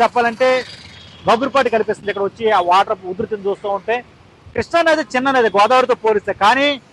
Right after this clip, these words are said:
ఉధృతి పరంగా కృష్ణా నది చాలా భీకరంగా ప్రవహిస్తూ ఉంటుంది. అందుచేత అధికారులు అందరూ కూడా, ఆ, చాలా అలర్ట్గా ఉన్నారు. ఇప్పటికే ప్రమాద హెచ్చరికలు జారీ చేశారు. పరిస్థితిని అనుక్షణం వాళ్ళు మానిటరింగ్ చేస్తున్నారు. ప్రజలు చాలా జాగ్రత్తగా ఉండాలి.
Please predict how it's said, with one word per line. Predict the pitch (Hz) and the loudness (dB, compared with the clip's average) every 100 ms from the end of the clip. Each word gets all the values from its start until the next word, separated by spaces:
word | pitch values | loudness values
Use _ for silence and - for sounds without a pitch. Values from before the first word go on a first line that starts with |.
| _ _ _ 160 | _ _ _ -8
ఉధృతి | 226 330 311 | -4 -2 -2
పరంగా | 254 262 254 269 | 0 0 2 -2
కృష్ణా | - 208 247 | -2 -6 -2
నది | 247 254 | -2 -2
చాలా | - 190 240 233 | 2 2 4 4
భీకరంగా | 190 190 220 240 233 | 2 0 2 0 0
ప్రవహిస్తూ | 208 202 185 | 2 2 0
ఉంటుంది. | 185 160 135 131 _ _ - | -8 -10 -20 -20 _ _ -4
అందుచేత | 170 226 233 247 | -2 0 0 2
అధికారులు | 247 220 247 226 | 2 2 2 2
అందరూ | 214 220 | 0 0
కూడా, | 214 214 190 _ _ _ _ - | 2 2 2 _ _ _ _ -6
ఆ, | 165 - | -4 2
చాలా | 214 233 | 4 6
అలర్ట్గా | 208 208 226 | 4 2 0
ఉన్నారు. | 220 208 214 | 0 0 0
ఇప్పటికే | 226 190 214 | 0 -2 -4
ప్రమాద | 220 190 202 | -2 0 0
హెచ్చరికలు | 208 208 202 202 | 0 -2 -6 -2
జారీ | 185 190 190 | 0 0 0
చేశారు. | 190 190 202 214 _ _ _ _ _ _ | -2 0 -2 -4 _ _ _ _ _ _
పరిస్థితిని | 202 226 240 240 214 | 0 0 -2 -2 0
అనుక్షణం | 208 - 226 220 165 _ _ - | 0 -2 0 0 -4 _ _ 0
వాళ్ళు | 165 170 147 - _ _ _ _ _ _ _ 156 | 2 2 -2 -8 _ _ _ _ _ _ _ 0
మానిటరింగ్ | 190 277 269 240 | 2 2 0 2
చేస్తున్నారు. | 220 - 226 | 2 2 -2
ప్రజలు | 262 220 233 254 240 | 0 0 2 2 2
చాలా | 214 | 2
జాగ్రత్తగా | 202 208 214 | 4 2 2
ఉండాలి. | 208 202 208 | -4 0 0